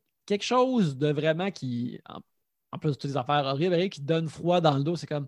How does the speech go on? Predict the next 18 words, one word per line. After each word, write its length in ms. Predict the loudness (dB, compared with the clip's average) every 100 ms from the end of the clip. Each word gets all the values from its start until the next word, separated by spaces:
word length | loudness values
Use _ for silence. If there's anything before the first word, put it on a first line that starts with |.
| _ _ _ -8
est-ce 300 | -8 -6 -10
que 140 | -4
l'humanité 580 | -2 0 -2 -2 -2 -2 -4
est 60 | -2
bonne 300 | 2 2 2
pour 140 | -4
créer 320 | -6 0 2 4
un 100 | 2
système 720 | -2 -4 2 2 4 0 -4 _ _ _
où 280 | 2 4 4 _ _ _ _ _ _
qu'il 160 | -10
faut 360 | 0 4 4 4
comme 360 | 2 2 2 0
gérer 540 | 4 8 8 8 6 6
la 160 | 6
destruction 720 | 4 0 -2 -10 0 2 2 -2 _ _ _ _
d'un 240 | -2 2 2
peuple ? 520 | 4 4 4 -2 -6